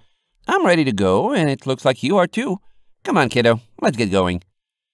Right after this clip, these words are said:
They paced out toward the kitchen and the path to the exit, White Chocolate standing and looking overwhelmed as Hayseed held Jam Jars in place,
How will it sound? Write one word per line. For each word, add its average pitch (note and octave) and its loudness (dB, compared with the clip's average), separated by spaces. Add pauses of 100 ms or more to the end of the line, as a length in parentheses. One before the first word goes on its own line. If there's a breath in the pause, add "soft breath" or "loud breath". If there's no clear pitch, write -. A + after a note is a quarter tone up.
(400)
They D3 2
paced B2+ 0
out A#2+ 6
toward A#2 0
the A#2+ -6
kitchen G2+ -4
and F#2+ -2
the G2 0
path E2 0
to G2+ -6
the G2 0
exit, E2+ -4 (480)
White B2 2
Chocolate A#2+ 2
standing A#2 -2
and F#2+ -4
looking G2+ -6
overwhelmed E2+ -4 (500)
as A2+ -4
Hayseed G#2 -4
held F2+ -4
Jam F#2 -2
Jars F2 -2
in C2+ -10
place, E2+ -8